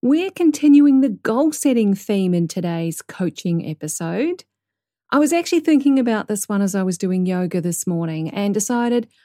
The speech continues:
I'm not gonna tell you how to set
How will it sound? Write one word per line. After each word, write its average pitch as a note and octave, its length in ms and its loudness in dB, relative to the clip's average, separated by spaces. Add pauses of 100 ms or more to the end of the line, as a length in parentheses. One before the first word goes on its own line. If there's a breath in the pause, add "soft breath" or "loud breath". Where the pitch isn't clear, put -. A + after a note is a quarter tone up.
(360)
I'm G#3+ 140 -2
not E4+ 180 -2
gonna G4+ 200 -2
tell B3+ 380 -2
you A#3 360 0
how F#3+ 580 -4
to A#3 180 -2
set - 560 -4